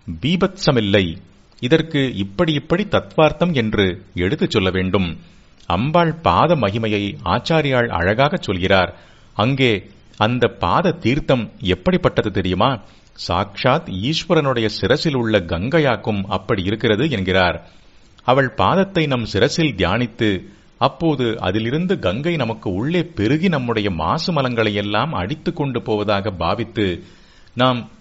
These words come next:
சுத்தி பெறுவதற்கு வழியாக இப்படி அழகாக சொல்லியிருக்கிறார். இதிலேயே நாயக நாயகி ஊடல் விஷயமான கவிமரபும் வரத்தான் செய்கிறது. நாயகரான சுவாமி நாயகியான அம்பாளின் ஊடலை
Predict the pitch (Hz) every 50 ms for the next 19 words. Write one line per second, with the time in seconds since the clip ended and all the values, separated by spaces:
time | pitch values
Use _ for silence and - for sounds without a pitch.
0 | - _ - - - 127 135 151 165 214 165 165 156 131 131 117 120 117 110 -
1 | - 117 98 92 90 107 139 156 156 147 135 135 127 107 104 104 - 113 101 101
2 | 90 80 87 101 110 123 131 143 165 185 - - 107 101 95 98 92 90 - 98
3 | 95 92 90 85 80 - - - - - - - - _ _ - _ - - 98
4 | 104 123 135 135 131 127 160 180 156 104 85 87 104 139 156 156 160 135 104 87
5 | 92 107 117 110 101 95 101 98 92 - - - - - - - 90 92 123 165
6 | 185 190 160 131 127 - 120 120 113 110 104 98 98 101 95 98 101 - 87 113
7 | 151 147 - - 113 98 107 101 98 95 - - - - 92 87 85 101 101 -
8 | - 107 127 170 165 - 107 98 95 98 95 92 92 98 92 87 80 - - -
9 | - _ - - _ _ _ - - - - _ - - - - - - - _
10 | _ _ - - - - - - - _ _ - 107 90 90 92 120 160 185 190
11 | 180 170 156 147 139 131 123 - - - - 90 87 101 110 110 104 90 82 -
12 | - - _ _ _ - _ _ - - - 101 90 98 107 151 180 180 180 175
13 | 165 160 151 143 135 110 90 98 120 156 151 147 143 135 123 117 104 92 87 98
14 | 123 165 170 165 160 151